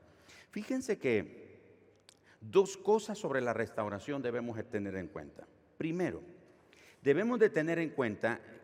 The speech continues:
que la restauración tiene un propósito. De eso hablaremos el próximo domingo.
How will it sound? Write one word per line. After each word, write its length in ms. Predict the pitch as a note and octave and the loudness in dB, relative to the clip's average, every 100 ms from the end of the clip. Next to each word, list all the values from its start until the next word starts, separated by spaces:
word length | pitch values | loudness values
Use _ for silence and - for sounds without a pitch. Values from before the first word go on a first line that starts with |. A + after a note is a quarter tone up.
| - | -2
que 1600 | D3+ C3+ C3+ - - - - - - _ _ _ _ _ _ _ - | 4 4 4 -2 -18 -20 -20 -20 -20 _ _ _ _ _ _ _ -2
la 180 | C#3+ C3 | 0 2
restauración 1080 | C3+ B2+ - B2 A#2 A2+ D#3 F#3+ A#3+ D4 - | 0 -2 0 0 0 0 -2 -2 -2 -6 -8
tiene 260 | - C3+ B2+ | 0 0 2
un 120 | B2 | -2
propósito. 720 | - A2 - F2+ D2+ D2+ - - - _ _ _ _ | -2 -4 -4 -8 -8 -16 -18 -20 -20 _ _ _ _
De 260 | A#2 G#2 B2 | -4 0 2
eso 320 | A#2+ C3+ C3+ - | 0 -4 -6 -6
hablaremos 520 | G2+ G2+ G#2+ A#2 G#2+ | -4 -2 -2 -4 -6
el 60 | |
próximo 420 | - G#2 - G2+ F#2+ | -6 -6 -6 -8 -8
domingo. 400 | F2+ E2 D2 | -8 -8 -12